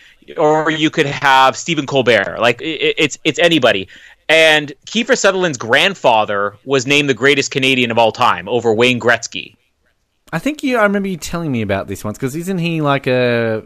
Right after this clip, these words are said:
Speaker 2: was he a politician or something?
Speaker 1: Yeah.
Speaker 2: Or?
Speaker 1: He is the, um, I guess y-, y-,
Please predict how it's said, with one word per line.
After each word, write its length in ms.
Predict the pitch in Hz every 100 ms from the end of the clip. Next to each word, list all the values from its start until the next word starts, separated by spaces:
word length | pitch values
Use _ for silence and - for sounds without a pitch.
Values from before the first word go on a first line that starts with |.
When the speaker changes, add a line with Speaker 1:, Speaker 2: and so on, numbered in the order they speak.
| -
Speaker 2:
was 180 | 120 131
he 80 |
a 60 | 117
politician 840 | - - 143 131 - 143 - 156
or 80 | 135
something? 260 | - 160 170
Speaker 1:
Yeah. 200 | 110 90
Speaker 2:
Or? 320 | 107 101 101 _ _
Speaker 1:
He 240 | - - 202
is 120 | 180
the, 440 | 170 151 127 113 110
um, 600 | 117 110 104 104 98 101 - -
I 120 | 156
guess 280 | 151 202 -
y-, 160 | - 147
y-, 100 | -